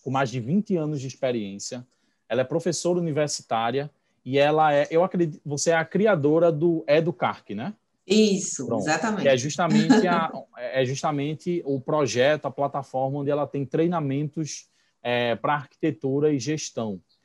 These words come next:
Speaker 1: E aí a Andresa já, sei lá, Andresa, hoje você já tem mais de o quê? Trezentos alunos, né? É,
Speaker 2: É,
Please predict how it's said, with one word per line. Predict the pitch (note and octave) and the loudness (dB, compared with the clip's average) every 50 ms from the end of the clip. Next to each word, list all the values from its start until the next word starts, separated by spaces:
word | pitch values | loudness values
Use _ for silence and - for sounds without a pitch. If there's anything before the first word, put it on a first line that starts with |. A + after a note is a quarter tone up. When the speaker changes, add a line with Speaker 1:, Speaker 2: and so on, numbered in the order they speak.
| _ _ _ _ _ _ - | _ _ _ _ _ _ -4
Speaker 1:
E | A#2+ C3 | 0 2
aí | C3 C3+ C#3 D3 | 4 4 4 4
a | D#3+ | 4
Andresa | F3+ F3 D3 C#3+ D#3 D#3+ D#3 E3 | 2 2 2 2 2 2 2 0
já, | C#3 D3 D3 D#3 F3 F3+ E3 D3 C3 | 0 0 0 0 2 2 0 0 -2
sei | - - - G3 G3 | -2 -2 0 0 2
lá, | D#3 C3 B2 A#2 A#2 A2+ | 2 2 2 2 0 -2
Andresa, | C3 B2+ A#2+ A#2 A#2 A#2 G#2 A#2 | -4 -6 -4 -4 -4 -4 -2 -2
hoje | A#2+ C#3 D#3+ C#3+ | 0 0 0 0
você | C#3+ D3 D#3+ C#3+ - D#3 | -2 -2 -2 -2 -2 -2
já | C#3 D3+ C#3+ | -2 -2 -2
tem | - - D3 | -2 -2 -4
mais | C#3 B2+ C3 D#3 D#3+ C#3 | -2 0 0 0 0 0
de | C#3+ D3+ | -2 -4
o | |
quê? | - - A#2+ G2 - _ | -4 -4 -8 -8 -6 _
Trezentos | C#3+ C#3 C#3 A#2+ F#2 G#2+ B2 D3+ D3 - | 0 0 2 0 0 -4 -6 -8 -6 -4
alunos, | C#3+ B2 G#2+ G#2+ B2 A#2 G#2 F#2 F2+ - | -4 -2 -2 -2 -4 -4 -6 -6 -8 -12
né? | A#2+ B2+ C#3 - _ _ _ _ _ _ _ - - | -12 -12 -14 -14 _ _ _ _ _ _ _ -16 -8
É, | - G#2 G#2 G2+ G2+ G2 G2 G2+ G#2+ - - | -6 -4 -4 -2 -2 -4 -4 -6 -8 -6 -2
Speaker 2:
É, | - F3+ E3 D3+ C#3 C#3 - | 0 2 2 2 0 -2 -4